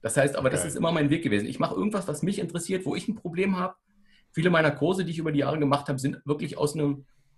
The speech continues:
Speaker 1: persönlichen Problem entstanden. Also wo ich gesagt habe, „Scheiße, irgendwie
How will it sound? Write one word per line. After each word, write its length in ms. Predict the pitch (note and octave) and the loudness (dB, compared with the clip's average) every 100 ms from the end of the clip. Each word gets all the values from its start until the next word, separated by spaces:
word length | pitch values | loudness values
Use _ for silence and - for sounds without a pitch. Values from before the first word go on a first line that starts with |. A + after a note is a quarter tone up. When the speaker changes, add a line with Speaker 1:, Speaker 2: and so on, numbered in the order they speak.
| _ _ _ _ | _ _ _ _
Speaker 1:
persönlichen 640 | C3+ B2+ D3+ F3 - D3+ | 2 6 6 6 0 -4
Problem 500 | - A#2+ A#2+ G3+ - | -4 0 2 2 2
entstanden. 480 | G2 - - F2 - | -4 -4 -2 -2 -2
Also 160 | G#2+ | -4
wo 40 | A#2+ | -4
ich 80 | |
gesagt 240 | B2+ B2+ B2+ | -2 -4 -4
habe, 120 | E2+ | -4
„Scheiße, 320 | - B2 C3+ - - - _ _ _ - | -4 -4 -6 -12 -20 -20 _ _ _ 0
irgendwie 600 | D#3 G3+ E3+ E3+ E3 | 2 2 -2 -4 -6